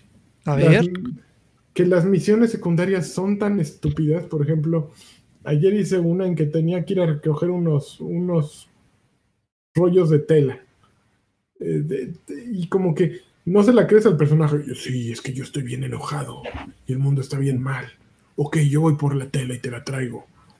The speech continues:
Speaker 2: para que hagas un vestidito, ¿verdad?". "Yo te lo traigo, no te preocupes". Entonces, dices, "Ay, güey, no mames, este güey está pu-, salvando al mundo y se le enfrenta, se le aparece alguien que le dice que quiere que le ayude a recoger un, un metro de, de tela".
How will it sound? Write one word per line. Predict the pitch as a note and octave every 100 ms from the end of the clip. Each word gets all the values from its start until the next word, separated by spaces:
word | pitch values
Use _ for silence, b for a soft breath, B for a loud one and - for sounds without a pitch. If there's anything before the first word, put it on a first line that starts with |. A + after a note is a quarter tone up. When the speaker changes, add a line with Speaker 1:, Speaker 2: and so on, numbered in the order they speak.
| -
Speaker 2:
para | C3 B2+
que |
hagas | D#3 D3 D3
un | D3+
vestidito, | C#3+ - A#2 - -
¿verdad?". | - - B2+ C3+ - _ _ _ _ - _ -
"Yo | C#3
te | -
lo | A#2+
traigo, | - - - -
no | C#3
te | -
preocupes". | - C#3+ D3+ - B B B
Entonces, | F3+ G#3+ A3 A3+ - - F3
dices, | F#3 F3 F3+
"Ay, | E3
güey, | D3+ E3+ D3+
no | E3 G3
mames, | G3+ G3+ D3
este | D3+
güey | G3+ G#3+ D3+ B B B _
está | F3+ C#3+ G#3+ -
pu-, | G#3+ F3+
salvando | D3 E3+ F#3 A#3 A#3+
al | G3
mundo | G#3 A3+ A3
y | - F#3+
se | D3
le | E3 E3 F3+
enfrenta, | D#3+ D#3 G#3+ G#3 G#3+ G3+ F3
se | F3
le | E3+
aparece | F3 F#3+ G#3
alguien | G3+ A3
que | F#3+
le | F3
dice | F3+ G3+
que | D3
quiere | G#3 A3
que | F#3+
le | F3
ayude | E3 F#3+
a | G3+
recoger | D#3+ D3+ F3 G3+
un, | F3+ D3
un | G3+ G3 G3
metro | F#3+ G3 F#3
de, | D#3
de | C#3+ D3
tela". | D3 E3+ E3+ G#3